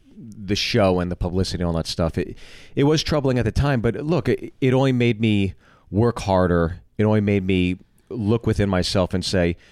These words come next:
"Really, really focus in now on, on what is it, what it is you're trying to put out there in the world." And, and Sullivan and Son, as much fun as it was, it was a throwback sitcom,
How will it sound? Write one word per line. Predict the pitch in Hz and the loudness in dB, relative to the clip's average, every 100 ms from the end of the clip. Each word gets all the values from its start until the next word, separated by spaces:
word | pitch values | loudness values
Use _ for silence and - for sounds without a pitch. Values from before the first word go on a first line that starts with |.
| _ _ _ | _ _ _
"Really, | - 104 117 147 156 135 | -12 -2 2 4 4 4
really | 117 117 104 | 4 4 2
focus | - 101 92 92 - | 0 0 0 -2 -2
in | 90 | 0
now | 85 82 | 2 2
on, | 80 - | 0 0
on | 92 85 80 | 0 -2 -2
what | 95 104 | 0 2
is | 107 95 | 0 -2
it, | 113 | -2
what | 101 135 | -2 0
it | 120 | 2
is | 110 - | 0 -2
you're | |
trying | 87 - 104 95 | -6 -2 0 0
to | 87 | -2
put | - 87 | 0 0
out | 82 - | 0 0
there | 78 | -2
in | |
the | 76 | 0
world." | 76 76 | 0 0
And, | 80 82 - | 0 -4 -2
and | 104 | -2
Sullivan | - 131 131 120 | 0 0 0 0
and | 110 | -4
Son, | - 104 95 - - - - - - | -2 -2 -2 -6 -18 -20 -20 -20 -6
as | 101 85 | -4 0
much | 101 131 - | 0 0 -2
fun | 123 107 | 0 0
as | 95 | 0
it | 90 | 0
was, | 85 82 - - - - - | 2 0 -2 -8 -18 -16 -2
it | |
was | 127 101 | 0 2
a | |
throwback | 95 - 113 101 90 78 | 0 0 0 2 0 -2
sitcom, | - 71 - 69 60 | -6 -8 -6 -8 -8